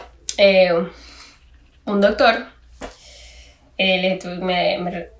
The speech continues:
me, no me acuerdo el, el, lo que él es, pero él se especifica como en la, en las bacterias, en las enfermedades, algo así. Es, es una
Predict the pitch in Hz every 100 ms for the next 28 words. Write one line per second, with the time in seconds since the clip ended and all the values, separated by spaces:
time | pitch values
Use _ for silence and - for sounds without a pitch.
0 | - 190 98 - - - - _ _ -
1 | _ _ _ _ _ _ _ _ - -
2 | _ - 220 262 294 294 269 247 214 214
3 | 214 214 220 220 254 262 247 190 190 202
4 | 202 202 - 254 254 254 254 269 220 214
5 | 196 185 175 175 180 - - - - -
6 | - - 196 185 180 175 247 226 190 185
7 | 190 190 190 190 202 196 170 208 330 339
8 | 294 - 175 175 233 254 247 285 302 302
9 | 277 254 233